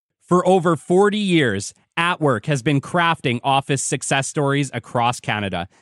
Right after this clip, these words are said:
Need a winning team without the hefty price tag?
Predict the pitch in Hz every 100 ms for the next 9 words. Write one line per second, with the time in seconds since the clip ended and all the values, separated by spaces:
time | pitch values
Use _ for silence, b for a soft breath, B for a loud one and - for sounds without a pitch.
0 | b 143 160 156 135 160 180 180 - 156
1 | 160 170 139 139 127 127 110 135 - 143
2 | - 131 135 139 127 127